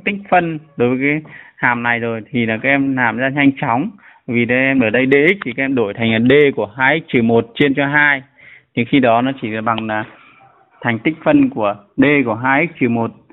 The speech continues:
trên hai x trừ một nhân đến một phần hai thì nó bằng một phần hai log P của trị đối với hai x trừ một. Thì từ đó em suy ra K. Ở đây em để ý rằng nếu đã sử dụng Casio, nó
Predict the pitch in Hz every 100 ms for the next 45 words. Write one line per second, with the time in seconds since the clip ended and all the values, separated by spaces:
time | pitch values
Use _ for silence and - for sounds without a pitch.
0 | _ _ _ 147 139 139 135 135 - 143
1 | 139 165 - 123 117 113 - _ _ _
2 | - - - - - 139 139 143 135 139
3 | 123 147 151 147 127 117 131 120 120 123
4 | 123 131 143 165 147 139 143 117 - 127
5 | 117 120 135 120 135 156 156 127 127 127
6 | - - - _ 131 117 113 127 117 123
7 | 143 139 151 147 143 151 151 139 - -
8 | - - 139 180 185 160 120 123 156 143
9 | 127 143 170 170 123 123 127 160 160 165
10 | 165 160